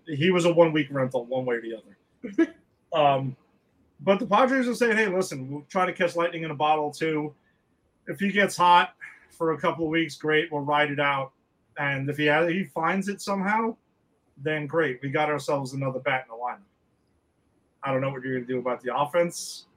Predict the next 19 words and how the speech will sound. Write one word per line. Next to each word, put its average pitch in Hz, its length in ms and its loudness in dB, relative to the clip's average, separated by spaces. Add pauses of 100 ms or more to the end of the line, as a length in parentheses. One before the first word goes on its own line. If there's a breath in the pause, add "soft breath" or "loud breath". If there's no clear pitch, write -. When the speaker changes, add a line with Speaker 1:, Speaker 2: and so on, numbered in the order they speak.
(520)
Speaker 1:
I 143 60 -6
mean, 139 160 -4
the 143 200 -6
defense. 170 540 -2 (100)
I, 120 100 -2
I 113 140 -10
mean, 117 220 -16 (300)
the 135 80 -4
dude 131 160 -6
can't 127 200 -6
catch 127 200 -2
a - 40 -20
cold, 160 340 2
so 127 180 0
we 123 100 -2
know 127 160 0
how - 120 0
that - 220 2
goes. 151 400 2